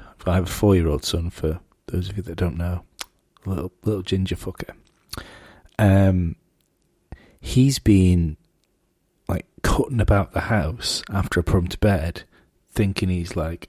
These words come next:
the shit and whatnot, and he doesn't think that I know what he's fucking up to. He doesn't, he doesn't know I know that he's out gallivanting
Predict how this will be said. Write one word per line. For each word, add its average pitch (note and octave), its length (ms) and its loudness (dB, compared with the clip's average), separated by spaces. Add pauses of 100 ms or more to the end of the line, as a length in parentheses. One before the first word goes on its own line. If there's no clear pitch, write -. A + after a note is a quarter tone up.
the E2+ 300 -4
shit - 400 0
and G2 180 0
whatnot, E2 640 -4 (640)
and - 120 -10
he - 80 -12
doesn't G#2 420 -2
think F#2+ 520 -2 (100)
that F2+ 240 0 (520)
I - 140 -4
know - 140 -6
what - 140 -8
he's - 100 -6
fucking - 340 -2
up A2 180 -4
to. G2+ 280 0 (920)
He - 120 -20
doesn't, G#2+ 400 0
he G#2 140 -2
doesn't G#2 340 2
know G2 440 4 (200)
I A2+ 300 2
know F2 440 0 (1160)
that G2 160 -2
he's G2 180 2
out G2 340 2 (380)
gallivanting G2+ 1040 4